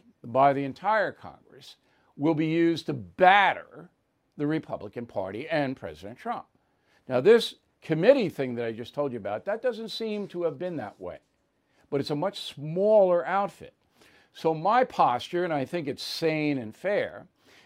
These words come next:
is to allow the federal government, the Justice Department, to do what it is doing right now. So about four hundred and sixty-five people have been arrested and charged in the Capitol riot.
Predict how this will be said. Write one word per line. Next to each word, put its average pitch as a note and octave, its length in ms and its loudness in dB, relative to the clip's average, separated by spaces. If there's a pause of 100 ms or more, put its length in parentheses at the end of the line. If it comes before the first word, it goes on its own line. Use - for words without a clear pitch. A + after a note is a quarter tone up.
is C3 160 -14
to D3+ 180 -4
allow G3 540 6
the E3 100 -2
federal E3 320 2
government, C#3 520 0
the C3 80 -4
Justice F3 380 -8
Department, G#2+ 540 -8
to D#3 100 -8
do C3 760 0
what C#3 200 -2
it E3+ 120 2
is A#3 280 0
doing E2+ 360 -8 (240)
right A#2 260 2
now. G3 300 -2 (540)
So - 140 2
about E3 260 4
four A3+ 300 2
hundred G3+ 300 -2
and D3+ 100 -10
sixty-five D3+ 580 -4
people F3+ 340 -4
have D#3 160 0
been E3 100 -2
arrested A#3+ 520 -2 (720)
and C#3+ 180 0
charged C#3 760 0 (360)
in D3 200 4
the D#3+ 100 -2
Capitol C#3 540 0
riot. G3 380 8